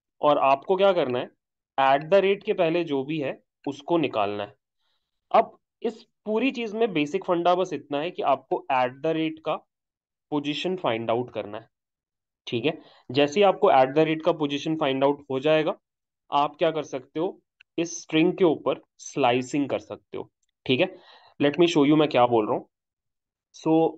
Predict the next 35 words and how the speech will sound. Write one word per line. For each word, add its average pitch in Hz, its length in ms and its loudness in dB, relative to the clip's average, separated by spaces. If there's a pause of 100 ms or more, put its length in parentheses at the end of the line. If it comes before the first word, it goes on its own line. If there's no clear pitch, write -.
(140)
basically 190 440 -2
हमें 208 180 0
क्या 190 140 2
करना 117 280 -4
है, 175 120 -10 (100)
हमें 143 200 -2
print 156 400 -4
कर 135 180 0
देना 117 200 -2 (100)
है 139 120 -10 (640)
s 175 280 2 (600)
dot 143 260 4 (640)
index 180 640 -2 (400)
of 120 340 0 (1200)
at 110 300 -4
the 110 100 -6
rate, - 280 -20 (1160)
ठीक 123 140 -4
है? 147 100 -4 (580)
एक 127 120 -2
बार 135 140 4
इस 139 100 -2
code 131 240 2
को 139 100 2
run 123 180 2
करते 123 280 -2
हैं। - 100 -12 (420)
Let's 139 200 -4
say 165 40 2
हमने 147 180 6
लिखा 143 320 2
hello 120 240 2 (340)
at 120 260 0
the 127 120 0
rate 127 380 -8